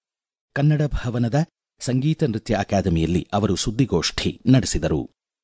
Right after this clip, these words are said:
ಹಿಂದೂಸ್ಥಾನಿ ಹಾಗೂ ಕರ್ನಾಟಕ ಸಂಗೀತ, ಭರತನಾಟ್ಯ,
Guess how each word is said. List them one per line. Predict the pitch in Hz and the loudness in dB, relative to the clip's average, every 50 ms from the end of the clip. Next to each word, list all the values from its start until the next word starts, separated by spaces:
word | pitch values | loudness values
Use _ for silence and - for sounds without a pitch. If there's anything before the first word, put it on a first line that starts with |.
| _ _ _ _ _ - | _ _ _ _ _ -4
ಹಿಂದೂಸ್ಥಾನಿ | - 151 151 147 160 147 - - - - 143 139 156 170 185 | -2 0 2 2 2 0 0 -6 -6 -4 -2 0 0 0 0
ಹಾಗೂ | 135 107 117 101 110 | 0 -2 -4 -4 -4
ಕರ್ನಾಟಕ | 92 - 107 92 92 107 101 92 - - - 90 | -4 -2 -2 2 2 4 2 2 0 -2 -4 -4
ಸಂಗೀತ, | - - 95 92 92 82 82 85 - 104 123 156 - _ _ _ _ - | -2 0 2 2 2 0 -2 -2 0 2 2 0 0 _ _ _ _ -4
ಭರತನಾಟ್ಯ, | 101 - - 117 110 - - 104 95 92 95 - - 92 | -4 -2 0 -2 -2 0 0 0 0 0 0 -2 -2 0